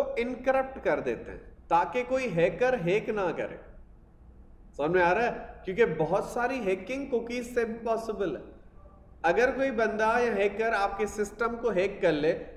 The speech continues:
तो जाहिर है आपका data यहाँ पे ही होता है, पासवर्ड्स यही होते हैं ना, आपके browser पे save हो जाते हैं in the form of cookies।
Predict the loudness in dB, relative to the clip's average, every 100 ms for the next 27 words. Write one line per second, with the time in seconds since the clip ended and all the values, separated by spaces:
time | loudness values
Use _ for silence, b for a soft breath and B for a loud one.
0 | -4 2 4 4 4 4 2 0 2 2
1 | 2 2 2 0 -2 -2 0 0 -2 -2
2 | -2 -2 -2 -2 -2 -6 -2 -2 -2 -2
3 | -2 -2 -2 0 0 4 4 4 0 -2
4 | 0 2 2 2 0 0 0 0 -2 -2
5 | -4 -2 -4